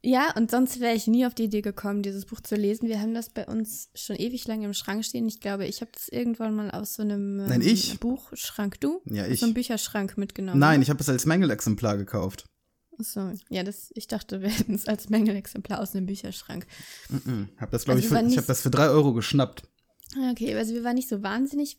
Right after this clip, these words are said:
Speaker 1: wild darauf, dieses Buch zu lesen. Obwohl wir's, also, naja, den Namen kennt man ja, deshalb dachten wir uns, vielleicht lesen wir es irgendwann mal. Aber das Cover sieht eben aus wie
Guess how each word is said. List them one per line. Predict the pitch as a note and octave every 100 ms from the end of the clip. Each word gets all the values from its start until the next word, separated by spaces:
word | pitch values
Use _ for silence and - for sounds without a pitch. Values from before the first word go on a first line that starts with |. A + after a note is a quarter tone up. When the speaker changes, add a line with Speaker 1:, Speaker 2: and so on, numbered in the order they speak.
| -
Speaker 1:
wild | C#4+ D4
darauf, | D4 C#4+ D4 -
dieses | C4+ C#4+ C#4
Buch | - C#4+ D4 -
zu | - C4+
lesen. | A#3+ A#3+ B3+ C#4+ C#4 C#4+ D#4 F#4 G4+ - - - - _ _ - - _ _ _ _ _
Obwohl | A3 A3 A3
wir's, | A3+ A3 -
also, | - G#3 G3 F3+ F3+
naja, | F#3+ E3+ - - _ _ _ _
den | - A3+ A3+
Namen | A3 G#3+ G3
kennt | - B3 C4
man | B3
ja, | A#3+
deshalb | G#3 G3+
dachten | G3+ -
wir | F#3+
uns, | G3
vielleicht | F#3 F#3
lesen | G3 G3+
wir |
es | G3
irgendwann | - G3 G3+ G#3+
mal. | A#3 C4+ C#4 - - - - _ - -
Aber | A3 G#3+ G3+
das | G3 -
Cover | G#3+ G#3+ A3 A3
sieht | G#3 A3 A3 -
eben | - G#3 G#3 -
aus | - G3+ A3 A3 -
wie | G3+ G3+ G3+ G3+